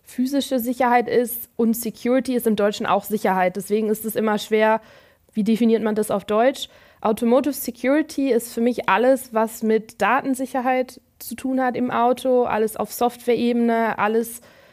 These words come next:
was mit, ähm, im Grunde I T zu tun hat. Wobei man da natürlich nicht an klassische I T denken darf, sondern auf einem kleinen Steuergerät, ähm, auch da gibt's eben Daten, auch da gibt's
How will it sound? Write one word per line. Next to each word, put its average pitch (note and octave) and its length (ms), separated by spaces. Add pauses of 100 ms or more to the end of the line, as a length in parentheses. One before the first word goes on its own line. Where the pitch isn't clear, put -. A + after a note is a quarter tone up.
was A3 320
mit, A3 420 (440)
ähm, G#3 280
im G#3 140
Grunde A3 640
I F#3+ 120
T G#3+ 300
zu - 180
tun C#4 400
hat. D4+ 380 (460)
Wobei G#3+ 260
man A3 160
da G#3+ 140
natürlich A#3 300
nicht A#3+ 240
an G#3+ 120
klassische A3+ 480
I G3+ 140
T B3 180
denken A#3+ 320
darf, A#3 320
sondern G3+ 640 (120)
auf - 180
einem G#3 80
kleinen G3+ 300
Steuergerät, G#3 800
ähm, G3 280
auch F#3 140
da G3 160
gibt's G3+ 240
eben G3 340 (360)
Daten, F#3+ 460
auch F#3+ 140
da G3+ 180
gibt's - 420